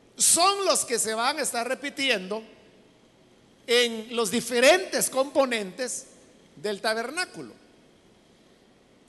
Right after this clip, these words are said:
Lo interesante es cómo cambian esos componentes ahora que se pasa a describir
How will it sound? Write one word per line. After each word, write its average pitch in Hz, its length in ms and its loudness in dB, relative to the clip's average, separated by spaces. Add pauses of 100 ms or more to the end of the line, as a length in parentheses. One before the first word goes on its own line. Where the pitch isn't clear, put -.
(160)
Lo 262 200 2
interesante 311 960 2
es - 260 -2 (720)
cómo 311 380 0
cambian 269 560 2
esos 226 280 -2
componentes 247 920 -4 (960)
ahora 262 540 0
que 214 800 2 (1040)
se 240 220 0
pasa 247 580 2
a 220 60 2
describir 247 1000 -2